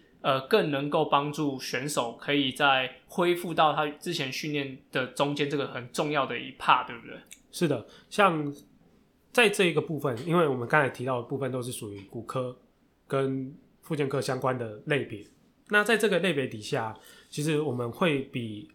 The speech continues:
Speaker 2: 物理治疗师更贴近，更贴近运动场上。对，那我们可以先把简单的比较前线的处置，哦，急性期或者是亚急性期的处置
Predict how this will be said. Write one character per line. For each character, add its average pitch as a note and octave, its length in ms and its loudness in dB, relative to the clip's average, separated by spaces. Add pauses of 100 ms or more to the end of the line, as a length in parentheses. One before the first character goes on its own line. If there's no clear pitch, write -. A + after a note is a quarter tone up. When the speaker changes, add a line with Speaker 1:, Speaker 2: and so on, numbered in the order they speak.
Speaker 2:
物 F3 80 0
理 D3 60 -4
治 B2 60 -4
疗 C3+ 120 4
师 B2+ 360 -4
更 C#3+ 260 2
贴 C#3 320 2
近， C3 320 -4 (540)
更 D#3+ 160 -2
贴 C#3 120 2
近 C3 360 -2 (300)
运 E3+ 120 2
动 D3 160 4
场 G2+ 220 -8
上。 G2 280 -8 (400)
对， A2+ 220 -10
那 G3 140 2 (380)
我 C3+ 80 -6
们 C#3+ 100 2
可 G#3+ 100 2
以 D#3+ 100 2
先 D#3+ 320 -2 (520)
把 G#2 440 0 (320)
简 A#2+ 160 -6
单 C#3+ 140 0
的 A#2+ 380 -2 (100)
比 - 100 -12
较 F#3+ 180 4
前 C#3 300 -2
线 C#3 200 0
的 A2+ 80 -6
处 G2+ 260 -10
置， - 280 -8 (320)
哦， A2+ 180 -8
急 C3 100 -8
性 D#3 160 0
期 G#2+ 260 -8
或 B2 180 -2
者 A#2+ 100 -6
是 C3 180 -6 (360)
亚 A2+ 120 -6
急 A2+ 140 -4
性 D#3 180 -2
期 A#2+ 140 -6
的 A2+ 100 -6
处 A2+ 200 -12
置 B2 300 -4